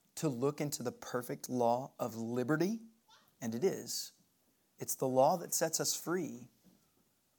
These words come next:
And yet we're afraid because we don't want to know what God hath said about such and such an issue. O Lord,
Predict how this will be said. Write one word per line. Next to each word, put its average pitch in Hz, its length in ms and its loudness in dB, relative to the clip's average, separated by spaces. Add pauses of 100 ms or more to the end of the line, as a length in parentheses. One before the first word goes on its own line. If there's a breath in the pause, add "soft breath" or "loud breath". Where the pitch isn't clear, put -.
(1040)
And 135 140 -2
yet 135 160 0
we're 143 180 6
afraid 151 560 2
because 127 340 -2
we 123 140 -2 (220)
don't 139 320 0
want 135 160 -2
to 131 60 -2
know 120 480 -2 (1700)
what 139 280 0
God 143 260 6
hath 139 220 -2
said 113 560 2 (1040)
about 117 320 -2
such 123 260 0
and 120 100 -4
such 117 240 -4
an 113 100 -4
issue. 113 320 -10 (1400)
O 127 80 -6
Lord, 123 520 0